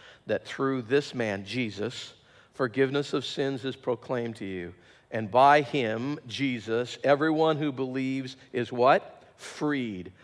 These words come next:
from everything from which you could not be freed by the law of Moses." Paul says it again so clearly in Romans eight, eight, one and two, "There is therefore now no condemnation for those who are in Christ Jesus."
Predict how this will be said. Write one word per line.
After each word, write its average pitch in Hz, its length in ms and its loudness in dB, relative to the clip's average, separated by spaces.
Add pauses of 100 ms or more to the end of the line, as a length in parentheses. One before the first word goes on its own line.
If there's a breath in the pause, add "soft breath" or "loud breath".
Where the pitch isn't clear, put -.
(160 soft breath)
from 123 300 -2
everything 139 640 4
from 120 240 -4
which 113 240 -4
you 107 80 -6
could 147 320 -4
not 95 240 -4
be 90 100 -10
freed 90 420 -10 (640)
by 95 140 -2
the 95 100 -4
law 92 240 -4
of 82 140 -8
Moses." - 680 -10 (680 soft breath)
Paul 147 240 8
says 143 300 4
it 135 80 0
again 139 280 2
so 147 200 2
clearly 147 460 2
in 139 100 0
Romans 139 380 2
eight, 147 200 4 (140)
eight, 143 180 6
one 143 220 2
and 143 120 0
two, 143 260 0
"There 143 180 6
is 131 140 2
therefore 143 420 4 (240 loud breath)
now 139 220 8
no 151 320 6
condemnation 160 880 4
for 147 180 2
those 147 320 4
who 147 140 0
are 139 120 4
in 135 140 0
Christ 143 380 2
Jesus." 143 440 -4